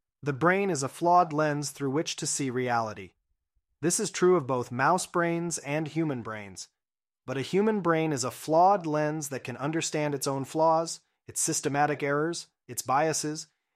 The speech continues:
and apply second-order corrections to them. This, in practice, makes the lens far more powerful. Not perfect, but far more powerful.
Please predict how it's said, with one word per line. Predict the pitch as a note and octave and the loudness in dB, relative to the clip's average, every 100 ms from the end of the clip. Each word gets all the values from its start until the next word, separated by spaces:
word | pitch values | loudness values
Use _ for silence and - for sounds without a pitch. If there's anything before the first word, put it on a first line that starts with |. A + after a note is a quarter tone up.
| _ | _
and | C3 C#3 | -4 -4
apply | - D3 C#3+ | 0 2 2
second-order | - F#3 F3+ G3+ E3+ E3+ E3 | 2 0 2 0 0 0 0
corrections | - D3 C#3+ A2+ G#2 | 0 0 0 -6 -8
to | - A2+ | -8 -8
them. | F#2+ - _ _ _ _ _ - | -10 -20 _ _ _ _ _ -8
This, | B2+ G3 G#3+ - | 4 4 4 -2
in | - C#3 | -6 -4
practice, | D3+ F3+ F3+ F#3+ - - _ - | 2 4 4 -2 -6 -12 _ -2
makes | D#3 G3 | 0 0
the | - F#3 | 0 2
lens | E3+ E3+ E3 - | 2 2 -2 -6
far | - F#3 F3 E3+ | -4 4 6 6
more | C#3+ B2 | 2 -2
powerful. | A2+ B2+ G#2 F#2 F2+ - _ _ _ _ C3+ | -4 -4 -6 -10 -16 -20 _ _ _ _ 2
Not | F#3 F#3+ | 2 4
perfect, | G3+ G3+ G#3+ - - _ - | 4 4 0 -4 -16 _ -14
but | B2 | -12
far | - F3 F#3 | 2 6 6
more | C3+ A2 | 4 -2
powerful. | G#2 F#2+ F#2 - D2+ | -8 -8 -8 -12 -18